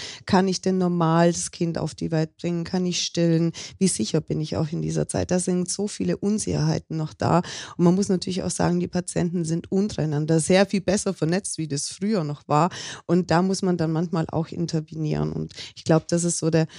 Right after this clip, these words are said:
große Job auch von uns Neurologen und Neurologinnen, da wirklich proaktiv das Thema anzusprechen.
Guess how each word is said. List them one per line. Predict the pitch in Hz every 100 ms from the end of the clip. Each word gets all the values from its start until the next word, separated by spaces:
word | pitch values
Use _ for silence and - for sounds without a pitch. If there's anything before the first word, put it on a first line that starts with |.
| -
große | - 185 196
Job | 170 - 202 -
auch | - 170 170
von | 170 170
uns | 180 180 -
Neurologen | 160 160 156 165 190 180
und | 156
Neurologinnen, | 165 156 160 165 180 175 160 156 156
da | 147 151 165 151
wirklich | 180 - 160 -
proaktiv | 160 165 160 - 165
das | - -
Thema | - 156 -
anzusprechen. | 143 - - - - - - -